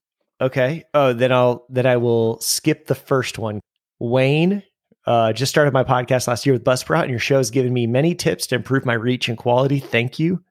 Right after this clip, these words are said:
Thank you, Wayne. Uh, Crystal Prophet, "Love the transparency and honesty of the Buzzsprout team.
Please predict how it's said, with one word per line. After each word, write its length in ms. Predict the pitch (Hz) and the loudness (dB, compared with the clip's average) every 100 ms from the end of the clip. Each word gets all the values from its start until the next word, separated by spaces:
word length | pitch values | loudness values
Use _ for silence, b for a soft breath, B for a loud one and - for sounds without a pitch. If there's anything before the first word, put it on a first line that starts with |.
| _ | _
Thank 200 | 123 113 | -2 0
you, 100 | 131 | 0
Wayne. 400 | 113 110 123 151 - b b b b _ | 2 2 2 0 -2 b b b b _
Uh, 200 | - 113 | -2 -2
Crystal 500 | - - 131 - 131 | 0 -2 0 0 0
Prophet, 580 | - 127 135 - 185 - | 0 -2 0 0 -2 0
"Love 280 | 131 127 127 | 2 2 2
the 40 | |
transparency 720 | - 135 120 - 127 131 139 | 0 0 0 0 0 2 0
and 120 | 113 107 | 0 0
honesty 380 | 113 123 - 123 | -2 0 0 0
of 60 | |
the 80 | 110 | 2
Buzzsprout 460 | 107 98 113 98 - | 0 0 -2 -2 -2
team. 360 | 135 135 143 | -2 2 0